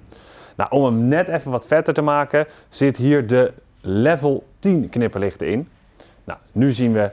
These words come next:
de dagrijverlichting en als ik de knipperlichten naar rechts zet,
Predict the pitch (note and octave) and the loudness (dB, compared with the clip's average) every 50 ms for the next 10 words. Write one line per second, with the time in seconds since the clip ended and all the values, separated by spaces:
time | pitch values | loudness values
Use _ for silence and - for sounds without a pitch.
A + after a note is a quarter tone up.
0 | - - F#2 G#2+ A2 F2+ F#2 F#2 A#2 C3 - C3+ C3 B2+ B2 A#2 A#2+ B2 A#2 - | -6 -4 -2 0 0 0 2 0 0 2 2 0 0 0 0 0 -2 -2 -2 -2
1 | - A#2+ A#2 A#2 A#2+ - - - - - - - - G#2+ A#2 A#2+ A2 G2+ F#2 G2 | -4 -4 -2 -4 -6 -8 -14 -20 -20 -20 -16 -10 -4 -2 -2 -2 -2 -4 -6 -4
2 | F#2+ G#2+ G2+ - - B2 C3 C3+ - B2 A#2+ A#2+ - - A2+ G#2 - F#2+ F#2+ G2 | -4 -4 -4 -4 -2 -2 -2 -2 -2 -2 -2 -2 0 0 -2 -2 -2 -2 -2 0
3 | G2 G2 G#2+ A#2+ B2 - - A#2 G#2+ G#2+ G#2 - | 0 0 0 -2 -2 -4 -4 -2 -2 -2 -4 -8